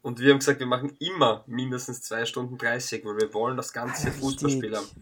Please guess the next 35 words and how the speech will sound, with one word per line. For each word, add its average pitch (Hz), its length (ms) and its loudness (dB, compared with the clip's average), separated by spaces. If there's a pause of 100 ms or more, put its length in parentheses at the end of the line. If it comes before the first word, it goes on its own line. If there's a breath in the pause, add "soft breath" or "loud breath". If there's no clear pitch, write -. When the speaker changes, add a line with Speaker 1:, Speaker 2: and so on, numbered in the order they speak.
Speaker 2:
genau. 120 260 0
Speaker 1:
Neunzig 139 260 0
Minuten 131 440 -4
nämlich. 101 160 -8
Speaker 2:
Ja, 143 160 -2
natürlich. 139 400 -4
Neunzig 139 240 -4
Minuten 143 240 -2
sind 139 160 -6
zwei 135 120 0
Stunden 135 220 -2
dreißig 135 260 0
Speaker 1:
<laughs> - 0 -
Speaker 2:
umgerechnet, 123 480 -4
hast 120 120 -10
Speaker 1:
Ja. 165 140 2
Speaker 2:
recht. 127 120 -8 (300 soft breath)
Danke. 143 420 2 (160 loud breath)
Speaker 1:
Ja, 143 120 8
ich, 135 80 6
ich 143 40 8
bin 143 80 8
Speaker 2:
Mathematik 147 400 8
Speaker 1:
in 175 60 6
Speaker 2:
war 156 80 6
nie 156 60 6
meine 151 80 2
Speaker 1:
England. 131 180 8
Speaker 2:
Stärke. 127 440 0 (440)
Speaker 1:
Ich 143 160 -10
bin 147 140 -2 (200)
in 147 160 -2
England, 120 340 -2
wir 123 220 -2
Speaker 2:
Ja. 131 200 -4